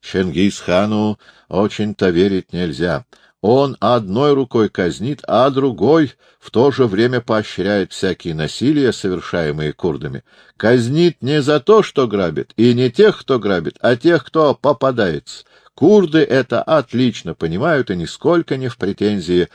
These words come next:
на правителя. Проклятая страна! Со вздохом заключил настоятель. Только тогда и будет порядок, когда русские отнимут ее у Персии.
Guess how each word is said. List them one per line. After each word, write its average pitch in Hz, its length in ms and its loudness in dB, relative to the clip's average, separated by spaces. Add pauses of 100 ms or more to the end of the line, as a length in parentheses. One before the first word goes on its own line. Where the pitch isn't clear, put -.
(140)
на 87 260 -2
правителя. 76 640 -6 (260)
Проклятая 104 880 0
страна! 87 600 -6 (220)
Со 85 220 -6
вздохом 76 500 -6
заключил 76 520 -6
настоятель. 76 680 -6 (320)
Только 143 380 0
тогда 123 360 2
и 131 80 4
будет 131 380 -2
порядок, 131 720 0
когда 120 400 0
русские 107 480 -2
отнимут 95 500 -4
ее 82 280 -2
у 78 100 -4
Персии. - 560 -6